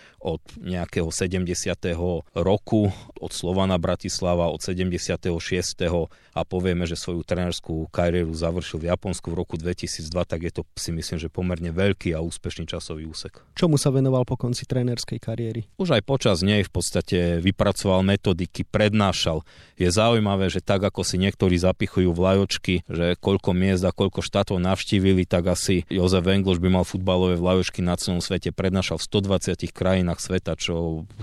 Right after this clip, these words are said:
Speaker 1: je svojím spôsobom niečo nepredstaviteľné. Pracoval v rôznych komisiách, či uefi, alebo fifi. Zúčastnil sa množstva šampionátov, aj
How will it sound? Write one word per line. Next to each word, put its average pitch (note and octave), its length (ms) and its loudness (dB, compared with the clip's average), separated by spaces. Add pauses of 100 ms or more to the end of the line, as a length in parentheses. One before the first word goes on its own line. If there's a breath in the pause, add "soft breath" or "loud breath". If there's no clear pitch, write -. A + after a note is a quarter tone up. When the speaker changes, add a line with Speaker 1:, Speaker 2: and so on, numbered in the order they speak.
Speaker 1:
je E2 360 -2
svojím E2+ 240 -2
spôsobom F2+ 440 -2
niečo F2 280 0
nepredstaviteľné. F2 880 0
Pracoval F#2 520 4
v F2+ 80 0
rôznych F2+ 280 0
komisiách, G2+ 720 0 (360 loud breath)
či - 200 -4
uefi, G#2 480 4
alebo F2 400 4
fifi. E2 580 -2
Zúčastnil G2 540 0
sa G#2 100 2
množstva F#2+ 380 -2
šampionátov, G2 800 0
aj G2 160 0